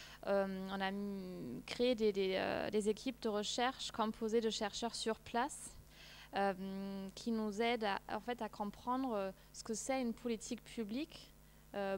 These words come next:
pour les acteurs, enfin les chercheurs, les experts, les professionnels dans ces pays sur lesquels on travaille.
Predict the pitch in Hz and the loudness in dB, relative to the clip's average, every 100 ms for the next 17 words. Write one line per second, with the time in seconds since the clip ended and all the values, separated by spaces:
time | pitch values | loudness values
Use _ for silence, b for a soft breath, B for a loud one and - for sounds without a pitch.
0 | 185 - 277 247 220 208 - 254 254 247 | -4 0 4 6 4 2 0 0 0 0
1 | 202 196 - 196 - 226 240 233 208 202 | -2 -2 -4 -4 0 2 4 4 2 -2
2 | - - 220 226 240 240 208 226 214 214 | -6 -4 0 2 2 2 0 -2 -4 -6
3 | - 214 214 233 233 B B B 185 214 | -4 -4 -2 -2 -2 B B B -4 2
4 | 240 240 247 240 233 220 220 226 226 214 | 4 4 2 0 -4 -4 -6 -6 -6 -6
5 | 208 214 208 208 185 | -4 -6 -6 -6 -8